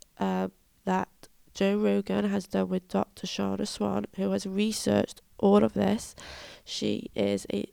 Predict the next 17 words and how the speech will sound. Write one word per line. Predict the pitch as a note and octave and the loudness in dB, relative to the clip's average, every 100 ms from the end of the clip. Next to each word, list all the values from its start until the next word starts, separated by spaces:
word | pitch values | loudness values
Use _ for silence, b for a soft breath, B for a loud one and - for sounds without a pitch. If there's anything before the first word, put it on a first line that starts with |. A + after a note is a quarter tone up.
| _ | _
the | G#3 | -4
leading | G3+ G#3+ G#3+ G#3+ G#3 | -2 -2 -2 -4 -4
environmental | - F#3+ G3 G3 G#3 G#3 F#3+ - G3 G#3 - | -4 -2 0 0 -2 -2 -2 -2 -2 -2 -4
and | G#3 | -4
reproductive | G3+ - G#3 G#3 - - F#3+ - - | -4 -4 -4 -4 -4 -4 -4 -6 -8
epide-, | G3+ G3+ - G#3 G3+ G#3 - _ | -6 -8 -8 -4 -4 -4 -10 _
epidemiologist. | - G#3 G#3 - G#3 G#3 - G3 F#3+ - F3+ - - - B B B B B B B - | -4 -4 -4 -6 -8 -6 -4 -4 -4 -8 -12 -12 -18 -20 B B B B B B B 0
And | G3 G3 G3 | 2 2 -2
she | - G#3+ A3 A3 - | -4 0 2 2 0
is | F#3 | 2
literally | G#3+ - - - G#3 | 4 4 2 -4 -4
trying | G3+ G#3+ G#3 | -4 -4 -4
to | G3 | -6
save | - G3+ G3+ G#3+ - - | -2 0 0 0 -4 -4
the | G3+ | 0
world's | G3+ G3 G3 | 2 2 0
fertility. | - G3 G3+ G3 - G3 F#3 | -2 -2 0 -2 -4 -10 -10